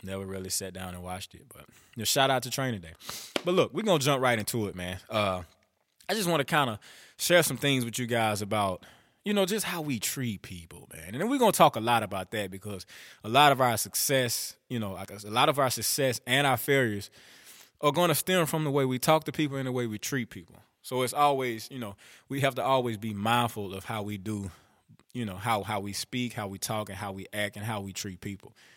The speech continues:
But I started thinking about, you know, like, when different, when businesses, you know, they go bankrupt, or when businesses are, are, you know, they're, they're going, they're, they're going out of business,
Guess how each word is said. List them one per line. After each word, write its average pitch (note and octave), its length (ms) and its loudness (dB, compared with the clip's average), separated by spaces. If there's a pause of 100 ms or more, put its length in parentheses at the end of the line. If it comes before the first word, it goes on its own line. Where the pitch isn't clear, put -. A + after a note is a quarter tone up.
(600)
But A2 300 -2 (920)
I G#3 80 4
started A3+ 420 4
thinking C#3+ 240 0
about, A2+ 440 2 (340)
you C3+ 100 -2
know, A#2+ 140 2
like, G#2+ 200 0
when F#2+ 280 -8
different, A2 400 -4
when G2 120 -8
businesses, G2+ 680 -4 (440)
you A2 100 -6
know, G2 120 -4
they F#2+ 120 -6
go F2+ 180 -10
bankrupt, F2+ 680 -10
or E2+ 160 -16 (320)
when G2+ 140 -6
businesses G2+ 720 -4
are, F2+ 120 -12
are, F2 200 -14
you G2 140 -12
know, E2 200 -14 (520)
they're, G#2+ 140 -2
they're G2+ 100 -4
going, A2 440 0
they're, G2 260 -6
they're G2 280 -8
going A#2+ 280 2
out A2 100 2
of F#2+ 100 -6
business, G#2 540 0